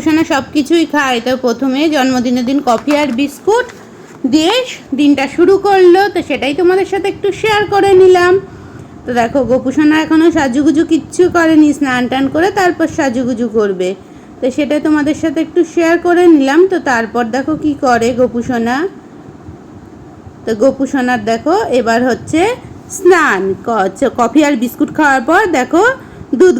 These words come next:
গঙ্গা দিয়ে স্নান করিয়ে নিচ্ছে প্রথমেই সকাল সকাল। তো তার মধ্যে দিয়ে দিচ্ছে একটু, দেখো মাথায় দিয়েছে একটু ঘি, মধু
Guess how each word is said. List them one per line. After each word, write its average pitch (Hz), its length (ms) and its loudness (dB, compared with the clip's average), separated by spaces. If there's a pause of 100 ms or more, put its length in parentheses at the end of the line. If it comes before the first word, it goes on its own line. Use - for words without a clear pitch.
গঙ্গা 311 380 4
দিয়ে 294 200 2
স্নান 320 240 4 (140)
করিয়ে 302 360 4
নিচ্ছে 285 260 2 (120)
প্রথমেই 269 480 2
সকাল 294 240 0 (140)
সকাল। 320 340 0 (840)
তো 311 60 2 (140)
তার 320 160 2 (120)
মধ্যে 311 280 4 (120)
দিয়ে 294 220 4
দিচ্ছে - 300 -2 (120)
একটু, - 140 -6 (100)
দেখো 277 180 -2 (120)
মাথায় 240 320 0
দিয়েছে 269 320 -2
একটু - 180 2 (200)
ঘি, 302 220 6 (560)
মধু 277 280 4